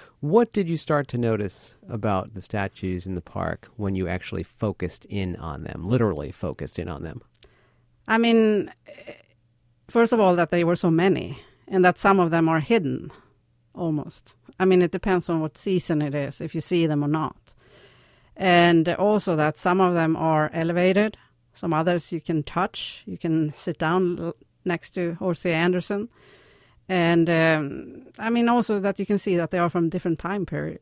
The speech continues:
Speaker 2: periods.
Speaker 1: Speaking of those that are way up, Duke Ellington is way up, correct?
Speaker 2: Yeah, yeah, he is, yeah.
Speaker 1: What an amazing statue that is, though,
Speaker 2: Yeah.
Speaker 1: with a piano and all.
Speaker 2: Yeah. And, I mean, it's, uh, it's a lot of people that have said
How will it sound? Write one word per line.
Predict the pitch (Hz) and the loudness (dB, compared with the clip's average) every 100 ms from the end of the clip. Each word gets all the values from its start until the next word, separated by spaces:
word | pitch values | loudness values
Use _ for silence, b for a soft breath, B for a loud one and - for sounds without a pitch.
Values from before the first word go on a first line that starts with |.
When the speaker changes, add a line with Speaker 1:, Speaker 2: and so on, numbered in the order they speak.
| - | -8
Speaker 2:
periods. | 180 170 160 156 - - _ _ _ _ | -4 -2 -2 -6 -12 -18 _ _ _ _
Speaker 1:
Speaking | - 156 131 127 | 0 2 2 2
of | 120 104 | 2 2
those | 117 110 101 | 4 2 0
that | - 110 101 | 0 0 2
are | 107 101 98 87 | 2 2 4 0
way | 90 101 98 | 0 0 0
up, | - 101 85 - | -2 -2 -2 -2
Duke | 127 - | -4 -2
Ellington | 113 120 107 98 85 90 - - | -2 -2 -2 -6 -8 -10 -18 -10
is | 104 90 98 | -6 -4 -4
way | 92 82 78 | -2 -2 -2
up, | 78 - | -4 -8
correct? | - 95 165 151 156 | -6 -2 0 0 -4
Speaker 2:
Yeah, | - | -6
yeah, | 165 | -4
he | 156 170 160 | -4 -6 -6
is, | 151 - | -8 -12
yeah. | 156 147 - _ _ _ | -10 -10 -12 _ _ _
Speaker 1:
What | - 170 | 2 2
an | 156 | 4
amazing | 107 98 127 104 95 87 90 | 2 2 2 0 -2 -4 -8
statue | 92 - 104 - 98 85 | -10 -4 -4 -2 -6 -2
that | 95 117 | -2 -2
is, | 95 73 - | -4 -6 -10
though, | - | -8
Speaker 2:
Yeah. | - 165 | -4 0
Speaker 1:
with | 120 | 0
a | 147 | 2
piano | 165 165 180 185 180 | 2 2 2 2 2
and | 180 | 2
all. | 196 165 101 _ - | 0 -2 -10 _ -12
Speaker 2:
Yeah. | 175 151 - _ _ | -8 -8 -12 _ _
And, | - 240 | 2 6
I | 240 | 6
mean, | 233 226 | 6 4
it's, | 196 226 - - - | 2 0 -2 -10 -6
uh, | 214 214 - - - - - - 339 | -4 -4 -6 -10 -12 -16 -18 -20 -14
it's | 269 240 | -12 -4
a | |
lot | 269 262 | 2 2
of | 233 | 2
people | 233 202 | 0 2
that | 185 | 2
have | 185 165 | 0 -2
said | 214 175 156 | -2 -2 -4